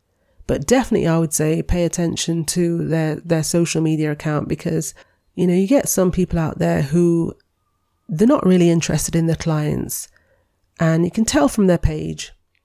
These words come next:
The page could be just full of nothing but, "Hey, look at me, I'm doing this, I'm doing that." A lot of the workouts that they do are not things that you would generally set for a client. They're just things that are just there for show. If their page is,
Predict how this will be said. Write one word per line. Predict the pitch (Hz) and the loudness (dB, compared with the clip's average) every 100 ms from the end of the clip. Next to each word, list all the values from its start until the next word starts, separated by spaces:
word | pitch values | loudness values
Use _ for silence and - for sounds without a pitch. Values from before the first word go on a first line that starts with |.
| _ - | _ -10
The | 180 | -2
page | 202 196 - | 2 0 -2
could | - 160 | -4 -2
be | 170 | -2
just | 156 - | -2 -4
full | - 185 | 0 2
of | 165 | 2
nothing | 175 160 175 160 | 2 2 0 0
but, | 160 165 - | 2 0 0
"Hey, | - 214 180 | 2 4 4
look | 175 202 | 4 2
at | - | 0
me, | 190 180 165 | 2 2 4
I'm | 175 175 | 4 4
doing | 170 170 | 4 4
this, | 175 170 - | 4 2 0
I'm | 175 175 | 2 2
doing | 170 170 165 | 4 2 2
that." | 170 160 - - - | 2 2 -2 -12 -2
A | 175 | 2
lot | 185 208 220 - | 4 4 2 0
of | 156 | 0
the | 160 | 2
workouts | 170 175 - 170 - - | 4 2 0 0 0 -2
that | 143 | 0
they | 170 | 0
do | 160 170 165 160 - _ _ _ _ - | 2 2 2 0 -6 _ _ _ _ 2
are | 196 | 6
not | 233 302 - | 6 4 0
things | - 180 175 | 2 2 2
that | 151 | 2
you | 175 | 2
would | 170 143 | 2 2
generally | 180 175 160 165 | 4 4 4 2
set | 151 - 185 - | 2 0 -2 -6
for | - 196 175 165 - - | -4 2 4 4 2 0
a | 175 165 165 | 2 4 2
client. | - 190 170 156 156 - - - - - | 0 2 4 4 2 0 -8 -20 -20 -4
They're | 180 | 0
just | 175 190 - | 2 0 2
things | 214 185 | 2 2
that | - 170 | 0 -2
are | |
just | 170 - - | -2 -2 0
there | 175 165 151 _ | 2 2 -2 _
for | - | -2
show. | - - 185 160 - 147 _ _ _ | 0 2 2 2 0 -6 _ _ _
If | 175 - | -4 0
their | 180 | 0
page | - 196 196 165 | 2 2 2 0
is, | 165 - | -2 -4